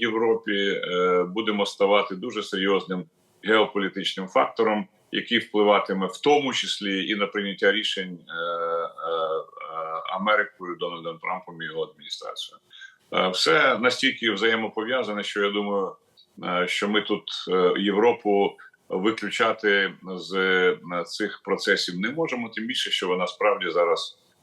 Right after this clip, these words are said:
робить надзвичайно, е, багато, е, позитивних речей. І бачите, е, згадайте, що заявив недавно пан Кубіліус. Він сказав, що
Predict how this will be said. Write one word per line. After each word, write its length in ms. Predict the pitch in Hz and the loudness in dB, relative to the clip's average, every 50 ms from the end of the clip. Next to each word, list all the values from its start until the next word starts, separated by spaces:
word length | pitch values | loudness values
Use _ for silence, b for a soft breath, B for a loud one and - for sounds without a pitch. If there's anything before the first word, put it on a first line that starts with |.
| _ _ - | _ _ -2
робить 720 | - - 101 104 95 92 95 90 - - - - - - | 2 4 4 4 4 2 0 -2 -4 -6 -10 -10 -12 -12
надзвичайно, 960 | - 90 107 107 101 98 104 95 - 98 85 87 87 85 82 82 80 76 - - - | -4 -2 0 0 0 0 0 2 2 4 4 4 2 0 -2 -4 -4 -4 -6 -6 -4
е, 220 | 82 82 82 82 | -2 0 0 2
багато, 680 | 80 85 85 85 82 80 - 87 85 82 80 78 76 - - 80 80 80 80 78 76 76 | 0 2 2 2 0 0 2 2 4 4 4 2 -2 -6 -10 -8 -6 -4 -4 -4 -4 -4
е, 40 | B B B B B B B _ _ _ | B B B B B B B _ _ _
позитивних 680 | - 123 117 110 107 101 - 104 95 92 87 87 - - | 0 0 2 2 2 2 2 0 0 0 -2 -2 -2 -2
речей. 460 | 113 113 - - 160 151 143 127 120 110 | -2 0 2 2 2 2 2 2 0 -2
І 220 | - 92 104 104 | 0 0 0 2
бачите, 680 | 101 110 113 113 - 101 90 - 107 101 98 95 92 - b b b b b _ _ _ - - | 2 2 2 2 0 -2 0 4 6 8 8 6 4 0 b b b b b _ _ _ -10 -8
е, 140 | - 82 82 | -6 -6 -6
згадайте, 520 | 85 92 90 92 101 101 95 - - 92 | -6 -4 0 4 4 4 4 2 0 -8
що 560 | 90 - - - 95 90 90 87 87 85 - - - 85 85 | -8 -8 -8 -4 0 0 2 2 0 0 -4 -6 -8 -6 -4
заявив 320 | 92 90 90 92 90 82 | -4 -2 -2 -2 -4 -4
недавно 480 | 87 87 82 87 87 85 85 85 82 80 | -6 -4 -2 -2 -2 -2 -2 -4 -8 -6
пан 260 | - 85 82 82 - | -4 -4 -4 -4 -4
Кубіліус. 640 | - 123 131 151 175 165 160 156 139 131 - - - | -8 -6 -2 0 0 2 2 2 2 0 -2 -4 -4
Він 80 | 123 117 | -6 -6
сказав, 400 | - - 107 101 104 101 95 - | -6 -4 0 4 4 4 4 2
що 360 | - - - 87 82 78 | 0 -4 -2 -2 -2 -2